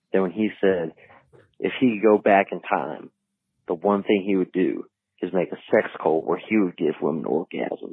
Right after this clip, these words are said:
'cause he was the <laughs> first one that would ever be able to do it. Uh, oh, man, it killed me. But, um, hey, y'all go strong, and, uh, I'll be listening again in a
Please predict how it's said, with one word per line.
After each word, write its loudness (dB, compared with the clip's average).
'cause -16
he -4
was -4
the -2
<laughs> -4
first 0
one -2
that 4
would 4
ever 4
be 0
able 2
to -6
do 0
it. -10
Uh, 4
oh, -6
man, -8
it -6
killed 4
me. -4
But, 8
um, 4
hey, 2
y'all 2
go 6
strong, 4
and, -6
uh, 2
I'll -2
be -2
listening -2
again 2
in 0
a -2